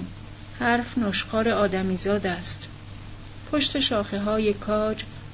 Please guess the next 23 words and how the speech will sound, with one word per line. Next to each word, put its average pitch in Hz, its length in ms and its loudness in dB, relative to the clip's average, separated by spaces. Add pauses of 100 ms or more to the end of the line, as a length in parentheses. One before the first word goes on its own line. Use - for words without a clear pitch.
آتشی 208 540 4
دوردست 196 760 2 (160)
سوسو 196 560 2
زد. 180 280 0 (840)
یاور 196 460 6
خبردار 190 840 2
ایستاد. 180 580 -2 (500)
دست 196 300 2 (100)
به 190 60 2
سینه 196 460 0
تعظیم 190 600 0
کرد. - 340 -8 (540)
از 190 220 -2
لقا 185 260 -2
پرسید: 202 580 0 (760)
"می‌بینی؟ 220 580 6 (540)
عجب 202 360 2 (120)
آتشی. 196 600 0 (680)
چرا 269 260 6
مثل 269 320 4
سنگ 269 440 6
شده 240 280 4
ای؟ 202 200 4